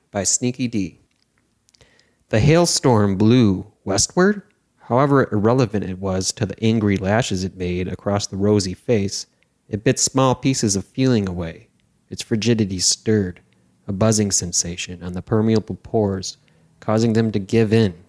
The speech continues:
surrender, to the army of never-ending white, a crease crassly crested on his weathered brow. A secondary thought spread swiftly to his chapped lips.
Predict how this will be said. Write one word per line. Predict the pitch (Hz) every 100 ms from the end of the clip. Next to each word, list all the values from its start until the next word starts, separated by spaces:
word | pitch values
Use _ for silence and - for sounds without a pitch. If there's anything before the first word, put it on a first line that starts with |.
| _ _
surrender, | - 98 98 104 92 - _ _ -
to | 98
the | 98
army | 104 104 104 98
of | 90
never-ending | 95 101 110 107 107 104 104 98
white, | 104 95 90 - _ _ -
a | 101
crease | - 135 110 -
crassly | - 120 123 127 113
crested | - - 120 - 87 87
on | 92
his | -
weathered | 104 101 104 -
brow. | 92 95 90 87 _ _ _ _ -
A | 107
secondary | 120 107 104 104
thought | 101 - 101 90
spread | - - 104 90 -
swiftly | - 107 - 87 -
to | 92
his | 90
chapped | - - 101 _ -
lips. | 107 107 - -